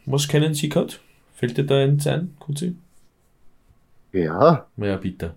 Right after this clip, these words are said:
Speaker 2: Die guten alten Lions.
Speaker 1: Ja, <laughs> die
Speaker 2: Was
Speaker 1: guten.
Speaker 2: soll sein?
Speaker 1: <laughs> Ja, bitte.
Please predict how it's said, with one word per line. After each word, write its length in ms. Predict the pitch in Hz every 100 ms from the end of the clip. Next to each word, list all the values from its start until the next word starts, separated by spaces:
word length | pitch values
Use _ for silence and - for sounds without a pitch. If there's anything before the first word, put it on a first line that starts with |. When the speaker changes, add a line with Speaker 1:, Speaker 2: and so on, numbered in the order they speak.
| -
Speaker 2:
Die 100 | -
guten 440 | - 135 190 - 151
alten 400 | 139 139 151 117
Lions. 500 | 113 214 151 95 104
Speaker 1:
Ja, 260 | 101 87
<laughs> 120 | 104 107
die 400 | 131 143 123 110
Speaker 2:
Was 160 | 123
Speaker 1:
guten. 80 | -
Speaker 2:
soll 180 | 135 143
sein? 440 | 117 127 147 107 - - -
Speaker 1:
<laughs> 280 | - 123 -
Ja, 160 | 104
bitte. 420 | 104 98 - 90